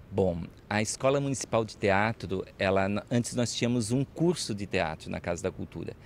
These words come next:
E essa escola foi esperada por quarenta anos, praticamente, né, que é um sonho.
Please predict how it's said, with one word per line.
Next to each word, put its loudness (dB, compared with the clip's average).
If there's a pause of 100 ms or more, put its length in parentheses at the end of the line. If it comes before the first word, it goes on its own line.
(340)
E 6
essa 6
escola 4
foi -4
esperada 2
por -6
quarenta 4
anos, -2 (220)
praticamente, -4
né, 0
que 0
é 8
um 2
sonho. -2